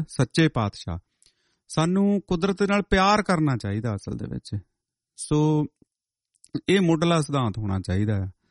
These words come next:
ਜਿਹੜੇ ਜੀਵ ਹੈ ਉਹਨਾਂ ਤੇ ਦਇਆ ਕਰਨੀ ਚਾਹੀਦੀ ਹੈ, ਤੇ ਤਾਂ ਕਿ ਸਾਡੀ ਜ਼ਿੰਦਗੀ ਹੋਰ ਸੁਖਨ, ਸਕੂਨ ਮਿਲੇ ਵੇ ਸਾਨੂੰ ਉਹਦੇ ਵਿੱਚੋਂ। ਤਾਂ ਤੱਤਾਂ ਦੀ ਆਪਾਂ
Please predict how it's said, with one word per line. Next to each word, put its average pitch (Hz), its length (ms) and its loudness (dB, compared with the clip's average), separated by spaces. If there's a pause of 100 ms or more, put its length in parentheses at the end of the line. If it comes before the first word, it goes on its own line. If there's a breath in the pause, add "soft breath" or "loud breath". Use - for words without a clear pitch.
(480)
ਜਿਹੜੇ 156 200 4
ਜੀਵ 147 460 4
ਹੈ 139 120 2
ਉਹਨਾਂ 143 260 2
ਤੇ 135 300 0 (880)
ਦਇਆ 117 280 4
ਕਰਨੀ 117 320 -2
ਚਾਹੀਦੀ 117 420 0
ਹੈ, 113 220 -2 (400)
ਤੇ 127 280 0
ਤਾਂ 127 200 2
ਕਿ 127 120 -2
ਸਾਡੀ 117 240 -2
ਜ਼ਿੰਦਗੀ 113 460 0
ਹੋਰ 120 380 0 (720)
ਸੁਖਨ, 139 440 -2 (260)
ਸਕੂਨ 120 680 0 (180)
ਮਿਲੇ 107 280 0
ਵੇ 107 140 -2
ਸਾਨੂੰ 107 360 -2
ਉਹਦੇ 107 140 0
ਵਿੱਚੋਂ। 104 320 -4 (800 soft breath)
ਤਾਂ 156 300 4 (1120)
ਤੱਤਾਂ 165 300 4
ਦੀ 170 100 6
ਆਪਾਂ 151 380 0